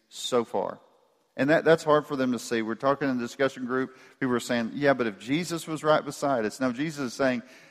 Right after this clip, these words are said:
to them, "It is to your advantage that I'm not going to stay right beside you."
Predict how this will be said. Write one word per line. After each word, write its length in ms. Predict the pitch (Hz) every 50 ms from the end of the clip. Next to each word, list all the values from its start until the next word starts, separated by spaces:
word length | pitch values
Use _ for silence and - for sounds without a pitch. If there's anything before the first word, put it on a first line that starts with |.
| _ _ _ _ _ _ _ _
to 120 | - 135
them, 300 | 120 131 139 139 131 120
"It 120 | 92 127 127
is 180 | 123 117 -
to 140 | - - 135
your 160 | 123 131 135
advantage 680 | 127 113 - - 127 139 151 147 - 135 123 113 - -
that 140 | 123 120 -
I'm 260 | 143 143 139 131 127 120
not 320 | 120 120 131 143 143 127
going 200 | 117 113 107 101
to 60 | 95
stay 240 | 92 - - 107 92
right 260 | 85 85 87 85 -
beside 420 | - - - - 80 80 87 - -
you." 120 | - -